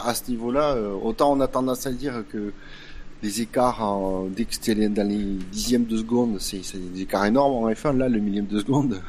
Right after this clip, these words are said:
<laughs> par rapport à Magnussen, qui est quand même pas un manche et, euh,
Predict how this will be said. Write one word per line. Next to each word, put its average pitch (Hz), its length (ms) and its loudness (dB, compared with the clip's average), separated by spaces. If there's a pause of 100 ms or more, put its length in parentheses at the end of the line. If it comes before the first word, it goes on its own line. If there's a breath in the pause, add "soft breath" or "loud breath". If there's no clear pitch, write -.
<laughs> - 600 -14
par 98 120 0
rapport 110 280 2
à 107 60 2
Magnussen, 117 560 0
qui - 100 -12
est - 60 -8
quand 104 120 0
même 98 80 0
pas 95 180 -2
un 95 40 0
manche 127 460 2
et, 113 240 0
euh, 92 500 -2